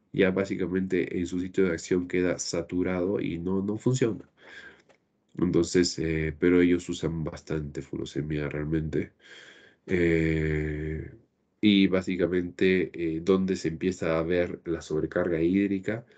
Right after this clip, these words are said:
eh, m-, mucho más marcada aún cuando ya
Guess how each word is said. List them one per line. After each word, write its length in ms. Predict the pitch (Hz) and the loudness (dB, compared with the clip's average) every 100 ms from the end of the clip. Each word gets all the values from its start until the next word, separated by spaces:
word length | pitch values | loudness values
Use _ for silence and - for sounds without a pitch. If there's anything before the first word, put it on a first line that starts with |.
| _ _ _ _ _ _ - | _ _ _ _ _ _ -4
eh, 380 | 85 82 78 - | 0 2 0 -4
m-, 260 | 85 82 76 | -6 -6 0
mucho 440 | 98 113 110 90 | 4 4 2 0
más 200 | 101 95 | 0 0
marcada 480 | 78 85 92 92 80 | -4 -2 0 2 2
aún 500 | 92 113 131 135 135 _ _ | 4 2 0 -8 -12 _ _
cuando 840 | - 92 95 92 92 95 95 95 | -2 2 2 2 2 4 4 4
ya 280 | 92 87 - | 2 2 0